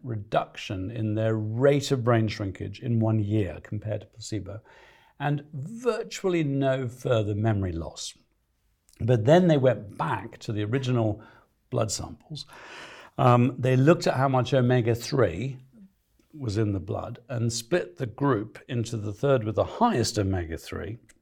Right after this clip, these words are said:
and the third with the lowest. Now, the third with the lowest did not get a benefit from the B vitamins. And the third with the highest omega-three had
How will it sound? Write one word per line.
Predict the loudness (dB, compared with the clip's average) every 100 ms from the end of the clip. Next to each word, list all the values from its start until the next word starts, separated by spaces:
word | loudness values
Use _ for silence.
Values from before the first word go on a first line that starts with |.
| _ _ _
and | 2 2
the | 2
third | 2 2
with | 0 -4
the | -4
lowest. | -4 -6 -8 -12 -14 _ _ _ _ -20 -20 _ -2
Now, | 2
the | 2
third | 6 6
with | 6
the | 4
lowest | 4 6 6 4 -2 -6
did | -2
not | 0 2 4 4 0
get | -4 -4
a | -4
benefit | -2 -2 -4 -8 -12
from | -8 -6
the | -6
B | -6 -6
vitamins. | -10 -16 -20 _ -16 -16 _ _ _ _ _
And | -6 -4
the | 0
third | 4 4
with | 4
the | 0 -2
highest | -2 -2 0 -2 -4
omega-three | -6 -6 -6 -8 -10 -8 -8 -10 -10
had | -6 -6 -6